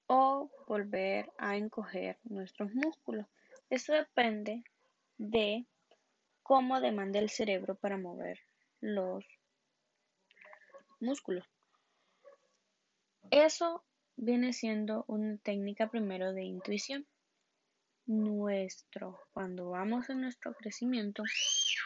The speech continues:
el cerebro solo demanda esos, esos mensajes. Pero luego hacemos como costumbre lo que son los movimientos.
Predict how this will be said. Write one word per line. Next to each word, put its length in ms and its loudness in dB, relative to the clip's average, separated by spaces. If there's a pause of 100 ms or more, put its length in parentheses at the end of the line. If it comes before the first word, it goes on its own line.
(240)
el 140 -2
cerebro 640 0 (1080)
solo 380 2
demanda 640 2
esos, 540 -4 (2000)
esos 220 -6
mensajes. 440 0 (840)
Pero 220 8
luego 420 2 (440)
hacemos 600 -2
como 320 -4
costumbre 680 -4 (1300)
lo 240 6
que 280 0
son 260 -10
los 140 -10
movimientos. 540 -2